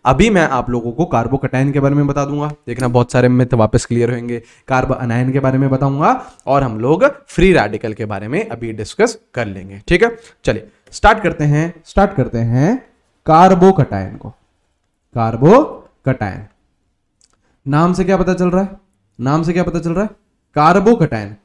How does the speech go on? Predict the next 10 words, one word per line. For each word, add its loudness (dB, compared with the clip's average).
कार्बन 4
पे 6
पॉजिटिव 0
चार्ज, -4
कार्बन -4
पे 4
पॉजिटिव 6
चार्ज, -4
मतलब -2
पॉजिटिव, 2